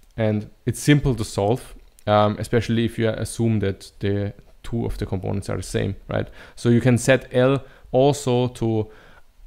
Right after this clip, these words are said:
I x, and then there's almost nothing left except for the difference between the moment of inertia tensors. Then you have a very simple, um, first order three-dimensional differential equation. One component is trivial.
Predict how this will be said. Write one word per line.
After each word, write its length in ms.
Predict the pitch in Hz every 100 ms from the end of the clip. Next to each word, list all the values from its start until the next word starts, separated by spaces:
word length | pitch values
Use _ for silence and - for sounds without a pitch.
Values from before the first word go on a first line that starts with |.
| -
I 220 | 107 104 104
x, 520 | 139 156 - - -
and 200 | 113 107
then 320 | 120 117 117
there's 200 | 123 117
almost 400 | 127 120 120 -
nothing 400 | 110 104 113 104
left 360 | 101 104 - - -
except 300 | - 113 95
for 220 | - 104
the 80 | 98
difference 480 | - 113 107 101 -
between 360 | 98 107 104
the 140 | 101 101
moment 340 | 104 104 104
of 120 | 98 104
inertia 300 | 104 98 101
tensors. 420 | 101 98 107 - - - -
Then 180 | 104 113
you 100 | 113
have 120 | 110
a 60 | 107
very 320 | 104 110 107
simple, 500 | - 107 92 104 - - _ - - - - -
um, 500 | 110 104 107 110 110 - - _ _ _ _ _ - - - -
first 360 | - 135 -
order 600 | 123 123 120 120 117 120 - - - -
three-dimensional 960 | - 123 110 107 - 110 104 104 104 139 -
differential 380 | - 107 -
equation. 580 | 104 104 98 - 101 110 110
One 220 | 107 107
component 440 | 110 104 104 101
is 100 | 98
trivial. 540 | - 135 139 135 131